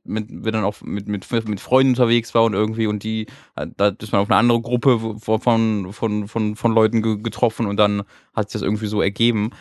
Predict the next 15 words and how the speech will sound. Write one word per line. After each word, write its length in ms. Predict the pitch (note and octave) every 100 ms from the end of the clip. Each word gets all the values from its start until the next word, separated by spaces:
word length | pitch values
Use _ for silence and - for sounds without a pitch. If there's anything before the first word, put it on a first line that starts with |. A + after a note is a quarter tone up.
| - -
Aber, 680 | G#2 G2+ G2+ G2+ C#2+ G2
ähm, 340 | G2 G2 F#2+ F#2+ _ _ _ _ - -
ich 100 | G#2
bin 100 | A#2+
da 60 | B2
einfach 220 | A#2 A2
heute 160 | B2 B2+
kein 160 | A#2
Fan 260 | - A#2+ D3
mehr 140 | A#2+
von. 340 | - F#2 F2+ G2
<laughs> 280 | - - -
Ich 120 | -
war, 100 | C3
hab 60 | C3